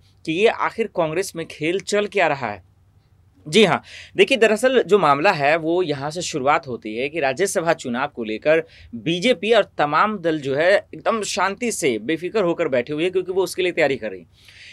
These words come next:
लेकिन जो सबसे बड़ी चुनौती है वो अपनों से ही, वो है कांग्रेस के लिए। उनके विधायकों को, अ, जो है राजस्थान में बुलाना,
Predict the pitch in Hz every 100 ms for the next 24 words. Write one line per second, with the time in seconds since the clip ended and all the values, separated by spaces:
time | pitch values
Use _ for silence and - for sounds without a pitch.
0 | - 156 190 220 277 254 233 202 - 254
1 | 202 208 - 180 156 151 208 185 175 202
2 | 202 - 240 294 196 165 165 143 165 156
3 | - 127 104 95 - 104 87 95 _ _
4 | 139 147 160 135 123 143 151 165 147 135
5 | 117 123 117 - 131 135 127 - - 135
6 | 135 131 131 - 156 202 170 156 151 151
7 | 151